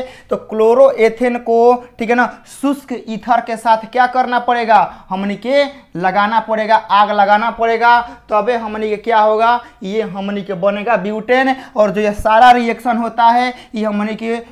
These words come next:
वुर्ज रिएक्शन यानी बुर्ज रिएक्शन में क्या होता है, हम लोग का आता है। अब यहाँ से आप लोगों को हम दिखाते हैं कि यहाँ से कैसे आप लोगों को यहाँ से समझना है, ठीक है ना।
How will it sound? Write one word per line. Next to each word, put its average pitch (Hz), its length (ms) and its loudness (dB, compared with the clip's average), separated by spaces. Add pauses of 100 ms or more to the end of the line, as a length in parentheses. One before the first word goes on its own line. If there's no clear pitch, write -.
(120)
वुर्ज 208 460 -4
रिएक्शन 214 640 -4
यानी 196 160 -6
बुर्ज 220 280 -6
रिएक्शन 214 460 -6
में 208 160 -8
क्या 214 140 0
होता 214 320 0
है, 262 260 -2 (220)
हम 190 160 -6
लोग 185 220 -2
का 254 100 4
आता 214 480 2
है। 165 260 -2 (200)
अब 254 180 0
यहाँ 233 440 2
से 269 280 -6
आप 233 240 2
लोगों 240 220 2
को 240 120 -2
हम 233 180 -4
दिखाते 208 560 2
हैं 254 200 -2 (180)
कि - 140 -14
यहाँ 202 360 0
से 233 180 -8
कैसे 202 420 -6 (140)
आप 190 240 2
लोगों 190 180 -4
को 190 100 -8
यहाँ 185 300 -4
से 214 180 -8
समझना 175 560 -8
है, 147 100 -8
ठीक 202 200 -8
है 247 60 2
ना। 254 80 4